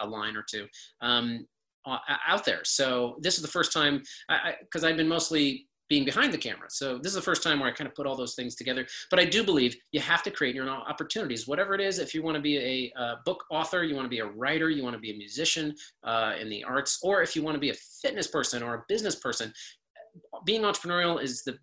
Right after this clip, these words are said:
best advice I can, I can give to, uh, have the outcome of your life be in your control. So you're not waiting for other people. You know, you, you can also, if you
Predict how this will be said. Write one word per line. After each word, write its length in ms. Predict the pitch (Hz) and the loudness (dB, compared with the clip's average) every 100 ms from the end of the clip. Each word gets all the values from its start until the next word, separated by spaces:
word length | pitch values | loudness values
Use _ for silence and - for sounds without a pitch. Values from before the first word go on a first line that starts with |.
| _ | _
best 200 | 175 190 | 0 2
advice 340 | 185 151 143 139 | 0 2 2 2
I 80 | 123 | -2
can, 300 | 123 120 - | -4 -6 -6
I 80 | 131 | -8
can 220 | 127 123 | -4 -2
give 240 | 123 131 - - | 0 -2 -2 -4
to, 260 | 123 113 - - _ _ 147 | -4 -8 -16 -20 _ _ -12
uh, 100 | 123 | -6
have 380 | - 156 135 135 151 | 0 2 2 -2 -6
the 180 | 135 123 | -4 -2
outcome 260 | 180 202 196 | -2 -2 -2
of 100 | 143 | -2
your 100 | 139 | 0
life 260 | 151 175 - | 2 2 0
be 120 | 131 | 2
in 80 | 127 | 2
your 220 | 147 151 | 0 -2
control. 480 | 143 - 175 247 - | -4 -6 -4 -4 -4
So 160 | 139 | -4
you're 80 | 135 | -4
not 180 | 127 120 | -4 -4
waiting 300 | 135 151 143 | -2 0 -2
for 140 | 131 | -4
other 140 | 127 123 | -6 -6
people. 380 | 170 214 110 | -10 -10 -8
You 60 | 117 | -4
know, 80 | 131 | -2
you, 220 | 151 202 | -2 -2
you 140 | 175 226 | -4 -4
can 100 | 185 | -2
also, 540 | 285 330 196 165 175 | 0 4 4 4 2
if 200 | 156 151 | -4 -4
you 180 | 180 175 | -6 -8